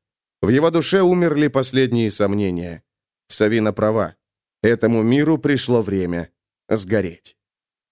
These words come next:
Четырнадцать часов пятьдесят пять минут. Южноуральские горы.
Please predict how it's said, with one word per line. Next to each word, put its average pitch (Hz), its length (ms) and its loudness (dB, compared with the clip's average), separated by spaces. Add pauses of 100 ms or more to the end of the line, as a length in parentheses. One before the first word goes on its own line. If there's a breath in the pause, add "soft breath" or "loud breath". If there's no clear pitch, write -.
(1600)
Четырнадцать 247 640 2
часов 202 360 2
пятьдесят 160 460 0
пять 170 220 2
минут. 151 580 -2 (220)
Южноуральские 160 1080 2
горы. 107 400 -4